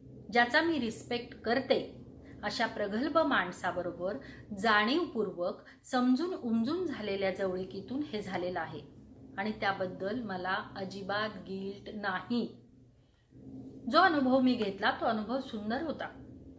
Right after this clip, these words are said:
आम्ही दोघांनी तो घेतला, त्यामुळे कोणा एकाला दोषी ठरवणं सुद्धा चुकीचं आहे,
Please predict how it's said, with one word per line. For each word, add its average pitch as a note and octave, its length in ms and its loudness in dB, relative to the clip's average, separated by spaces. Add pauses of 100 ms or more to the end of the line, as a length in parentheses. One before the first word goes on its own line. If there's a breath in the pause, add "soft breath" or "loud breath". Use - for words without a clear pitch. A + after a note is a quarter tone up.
(120)
आम्ही D#4 220 4
दोघांनी A#3+ 480 2
तो D4 100 4
घेतला, G#3 320 0
त्यामुळे B3+ 360 2
कोणा B3 340 4
एकाला A#3 340 2
दोषी G3+ 340 -2
ठरवणं A3 460 2
सुद्धा G3 360 -4
चुकीचं - 520 -4
आहे, - 400 -4